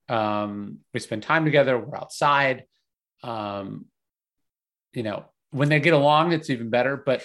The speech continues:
uh, just being, being outside with my kids, you know, in the country is the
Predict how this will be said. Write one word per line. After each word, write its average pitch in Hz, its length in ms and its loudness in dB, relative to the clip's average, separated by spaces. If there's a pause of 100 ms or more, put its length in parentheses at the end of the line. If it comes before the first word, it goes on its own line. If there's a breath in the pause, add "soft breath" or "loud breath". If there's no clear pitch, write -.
uh, 135 220 2
just 151 240 -2
being, 180 320 2
being 180 400 0
outside 143 840 0 (480)
with 147 300 -2
my 143 160 -2
kids, 117 680 -6 (460)
you 120 100 -2
know, 113 260 2
in 139 160 0
the 143 80 2
country 107 720 -4 (120)
is 110 920 -2
the - 120 -12